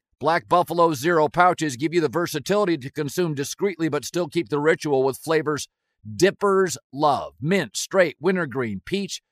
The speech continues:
even blood orange, all proudly made right here in the U S.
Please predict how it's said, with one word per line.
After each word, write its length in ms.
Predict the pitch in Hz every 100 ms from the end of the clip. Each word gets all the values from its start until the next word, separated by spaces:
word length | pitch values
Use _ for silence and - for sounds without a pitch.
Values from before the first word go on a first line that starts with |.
| _ _
even 260 | 165 170
blood 200 | 135 180
orange, 360 | 180 196 123 92
all 220 | 135 143
proudly 460 | - 151 165 156 170
made 240 | 175 175
right 200 | 160 156
here 180 | 147 143
in 80 | 151
the 80 | 147
U 200 | 156 170
S. 320 | 151 -